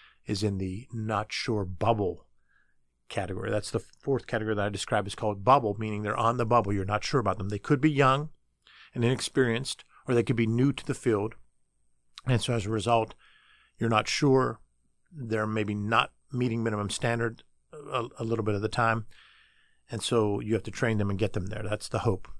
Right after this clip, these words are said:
is that some on the bubble make it. But there's others that are on the bubble and actually in that not sure category that probably aren't going to be able to move to that competent level.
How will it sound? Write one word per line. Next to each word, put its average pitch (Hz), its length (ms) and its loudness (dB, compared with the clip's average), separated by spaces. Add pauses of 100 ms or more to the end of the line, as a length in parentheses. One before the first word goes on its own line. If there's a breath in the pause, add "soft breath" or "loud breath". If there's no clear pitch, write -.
is 95 160 -6
that 95 240 -4
some 107 260 0
on 101 140 0
the 98 80 -2
bubble 95 340 -2
make 101 300 -6
it. - 80 -10 (640 loud breath)
But 107 140 -2
there's 127 200 4
others 165 400 0
that 117 300 2 (180)
are 123 140 -4
on 113 80 -2
the 107 80 -2
bubble 104 380 0
and 98 100 -4
actually 101 640 -6 (540)
in 123 140 -4
that 107 140 -2
not 104 220 -2
sure 110 180 -4
category 101 440 -4
that 101 180 -8 (400)
probably 117 920 2 (640 soft breath)
aren't 117 300 0
going 104 240 0
to 101 60 -4
be 98 160 -2
able 95 160 -4
to 95 60 -6
move 95 240 -4
to 104 100 -4
that 98 180 -8
competent 107 560 -4
level. 98 360 -10